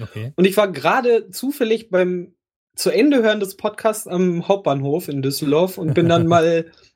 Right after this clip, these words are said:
Speaker 2: direkt in Press und Buch reingesprungen und hab dann für sieben neunundneunzig, äh, den Comic geholt. Ich hab ihn dann am Abend einfach in einem Rutsch durchgelesen. Ähm,
Speaker 1: Was?
Speaker 2: ist halt der normale Asterix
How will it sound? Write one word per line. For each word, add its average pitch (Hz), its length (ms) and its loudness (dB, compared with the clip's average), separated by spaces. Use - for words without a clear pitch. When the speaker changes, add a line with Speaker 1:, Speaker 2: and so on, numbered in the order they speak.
Speaker 2:
direkt 185 360 2
in 180 200 -2
Press 196 260 -2
und 175 140 -2
Buch 190 220 -4
reingesprungen 180 560 0
und 165 180 -4
hab 170 160 -4
dann 151 180 -2
für 147 400 2
sieben 151 240 -2
neunundneunzig, 147 680 0
äh, 147 200 0
den 135 160 0
Comic 160 320 0
geholt. 160 480 2
Ich - 80 -4
hab 185 100 2
ihn 185 140 2
dann 175 160 2
am 160 160 -2
Abend 165 340 0
einfach 170 380 -6
in 156 140 -4
einem 170 240 2
Rutsch 185 400 0
durchgelesen. 143 920 -2
Ähm, 180 380 2
Speaker 1:
Was? - 460 -20
Speaker 2:
ist 214 180 2
halt 208 260 2
der 175 80 0
normale 185 440 2
Asterix 247 800 -6